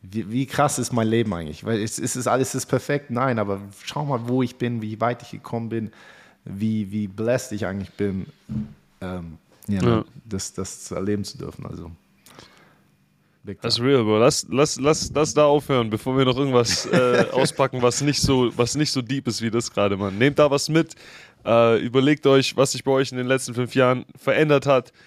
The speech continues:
Speaker 2: Äh, ich sag danke fürs Zuhören. Wenn ihr dem Podcast was Gutes tun wollt, wie immer, äh, like, comment, subscribe, äh, teilt die Folge mit einem Kollege, den ihr euch vorstellen könnt, dass da was für ihn drin ist. Ansonsten hören wir uns nächste Woche bei Game Changers. Bis dahin.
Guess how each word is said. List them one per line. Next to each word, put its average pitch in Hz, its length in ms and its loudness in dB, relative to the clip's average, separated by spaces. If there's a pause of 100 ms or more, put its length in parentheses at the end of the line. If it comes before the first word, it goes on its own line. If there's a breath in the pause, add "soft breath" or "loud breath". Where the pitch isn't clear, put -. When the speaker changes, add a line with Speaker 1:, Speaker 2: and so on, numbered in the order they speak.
(280 soft breath)
Speaker 2:
Äh, 110 300 4
ich 117 80 -6
sag 131 200 0
danke 143 220 2
fürs 131 200 -8
Zuhören. 131 340 0
Wenn 147 140 -2
ihr 147 60 -2
dem 143 140 -2
Podcast 156 460 2
was 139 200 -6 (160)
Gutes 160 340 -2
tun 156 260 0
wollt, 139 280 4
wie 127 160 2
immer, 135 320 4 (200)
äh, 107 360 0 (100)
like, 117 440 0
comment, 127 340 -2
subscribe, 117 560 -2 (320)
äh, 110 260 0
teilt 147 400 -4
die 123 80 -10
Folge 123 480 -4 (420 soft breath)
mit 120 140 -4
einem 107 120 -12
Kollege, 120 580 0
den 113 480 -2
ihr 110 160 -2
euch 107 180 -2
vorstellen 110 380 -4
könnt, 107 240 -6
dass 104 160 -4
da 107 100 -4
was 98 180 -6
für 107 120 -8
ihn 101 140 -8
drin 131 200 0
ist. 127 220 0 (400 loud breath)
Ansonsten 143 480 2
hören 147 120 2
wir 143 60 4
uns 143 140 0
nächste 139 260 -2
Woche 127 220 0
bei 120 100 2
Game 127 220 -2
Changers. 127 420 0
Bis - 220 -8
dahin. 117 320 -2